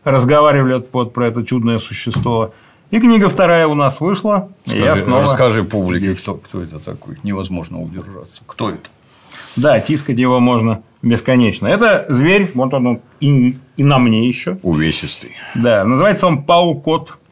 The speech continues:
Speaker 1: Это гибрид
Speaker 2: Паука.
Speaker 1: обычного паука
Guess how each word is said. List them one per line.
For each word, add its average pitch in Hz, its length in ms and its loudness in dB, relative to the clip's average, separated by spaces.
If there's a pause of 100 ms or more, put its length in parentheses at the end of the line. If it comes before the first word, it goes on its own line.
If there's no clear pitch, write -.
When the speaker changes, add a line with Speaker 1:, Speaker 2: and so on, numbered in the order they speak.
(400)
Speaker 1:
Это 156 320 2
гибрид 147 600 2 (340)
Speaker 2:
Паука. 107 180 0
Speaker 1:
обычного 117 800 0 (180)
паука 113 640 0